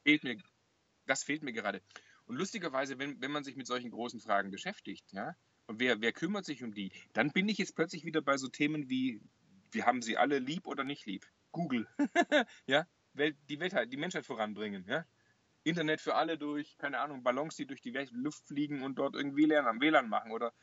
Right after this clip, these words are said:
oder, oder, oder Musk, der sagt, äh, wir, wir, wir bauen jetzt einfach mal das Elektroauto, egal ob das jetzt erstmal hier, ähm, funktioniert oder nicht. Solche Leute, ja, die, die so eine, so eine, so eine höhere Vision haben, ja, vielleicht sollte man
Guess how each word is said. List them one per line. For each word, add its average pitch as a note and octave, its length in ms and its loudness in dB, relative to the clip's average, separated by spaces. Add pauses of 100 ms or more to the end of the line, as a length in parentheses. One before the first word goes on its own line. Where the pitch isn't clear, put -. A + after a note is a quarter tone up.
(240)
oder, B2 360 0
oder, B2+ 200 -4
oder B2+ 220 -2
Musk, - 540 2
der B2+ 140 -4
sagt, B2+ 340 2
äh, B2 240 -4
wir, A2+ 1080 -4
wir, B2+ 220 -2
wir B2 140 -2
bauen C3 340 4
jetzt E3+ 100 2
einfach D#3+ 140 4
mal D#3 120 2
das D#3 120 -2
Elektroauto, B2+ 640 2
egal A#2+ 300 0
ob E3 120 -4
das D3 120 -12
jetzt D3 140 -12
erstmal B2+ 340 -6
hier, B2 280 -4
ähm, G#2+ 180 -10 (580)
funktioniert C#3 460 -4
oder C3+ 120 -2
nicht. E3+ 220 -4 (800)
Solche F3 320 2
Leute, C#3+ 400 2
ja, D3+ 200 2 (120)
die, C#3 120 -10
die C#3 160 -12
so C3+ 120 -6
eine, C#3 320 -2
so A#2+ 100 -10
eine, B2 160 -4
so A2 80 -8
eine A#2 180 0
höhere C#3 360 2
Vision B2 400 -2
haben, F#2+ 420 4
ja, B2 180 -2
vielleicht C3+ 340 0
sollte C#3 240 -2
man A#2 240 -6